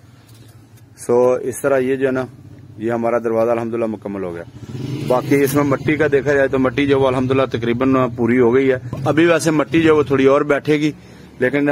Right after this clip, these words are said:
जब इस-, ये नीचे और चली जाएगी तो इसको बाद में और मट्टी डाल देंगे इसमें। उसके बाद ये वाली जो नीचे side है, इसके नीचे जो वो ईंटें लग जाएंगी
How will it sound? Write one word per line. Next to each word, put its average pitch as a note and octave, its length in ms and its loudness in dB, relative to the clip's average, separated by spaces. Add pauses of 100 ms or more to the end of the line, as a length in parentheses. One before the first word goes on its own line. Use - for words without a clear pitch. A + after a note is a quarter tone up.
(180)
जब C#3 300 0
इस-, C3 180 0
ये C#3+ 80 4
नीचे C3+ 240 0
और D3 200 2
चली C#3+ 240 -2
जाएगी D3 220 4
तो C#3+ 100 0
इसको C#3 220 0
बाद B2+ 200 2
में C3+ 100 -2
और C3 140 4
मट्टी B2 240 -2
डाल G#2+ 220 0
देंगे G2+ 180 -2
इसमें। F#2 260 -8 (720)
उसके B2 200 -2
बाद C#3 160 2
ये C3+ 120 2
वाली D3 180 4
जो D3+ 80 2
नीचे C#3 260 0
side C3+ 280 0
है, C3+ 120 0 (400)
इसके B2+ 220 -2
नीचे C#3 260 2
जो C#3+ 140 4
वो C3+ 120 4
ईंटें B2 180 0
लग G#2+ 180 -2
जाएंगी F2+ 340 -8